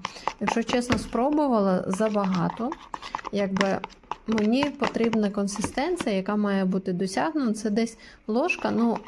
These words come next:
максимум півтори клея на од-, на дві ложки піни, а, в моєму випадку. Чого? Того, що коли ви розмішуєте всю цю масу,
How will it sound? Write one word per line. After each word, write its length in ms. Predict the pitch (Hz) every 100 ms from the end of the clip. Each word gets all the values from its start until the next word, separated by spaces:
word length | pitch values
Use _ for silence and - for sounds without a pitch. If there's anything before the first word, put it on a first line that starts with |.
| - - - - - - - - -
максимум 600 | 220 226 233 226 208 202
півтори 560 | 202 202 - 208 233 285 - - -
клея 420 | - 202 220 269 247
на 380 | 202 220 226
од-, 520 | - 190 190 - - 196
на 140 | 190
дві 200 | 190 226
ложки 400 | 214 196 202 196
піни, 420 | 190 180 175 269 - - - - - - -
а, 100 | 214 185 180 175 185 - - -
в 160 | 196
моєму 400 | 208 196 196 185
випадку. 500 | 180 180 175 170 190
Чого? 440 | 185 208 202 185 175
Того, 280 | 190 233
що 240 | 233 - 233 - - - - - -
коли 200 | 214 226
ви 140 | 214 202
розмішуєте 800 | 208 208 208 196 208 196 - 196
всю 320 | 196 - 196
цю 140 | 202
масу, 560 | 208 285 - - 185